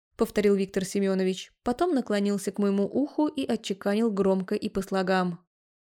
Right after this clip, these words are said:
"Обручальные, млин, кольца". "Вить!" Я прикрыла глаза рукой, пытаясь проснуться.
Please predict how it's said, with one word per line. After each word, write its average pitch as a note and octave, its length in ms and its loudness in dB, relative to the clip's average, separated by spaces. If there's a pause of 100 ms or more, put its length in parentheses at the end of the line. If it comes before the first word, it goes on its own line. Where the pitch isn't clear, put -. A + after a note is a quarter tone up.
(540)
"Обручальные, G3+ 1000 2
млин, F#3 420 2
кольца". E3 760 0 (720)
"Вить!" G3+ 800 0 (480)
Я D4+ 180 2
прикрыла G#3+ 440 4
глаза G3 340 4
рукой, B3+ 320 2
пытаясь G3+ 400 0
проснуться. F#3+ 800 -2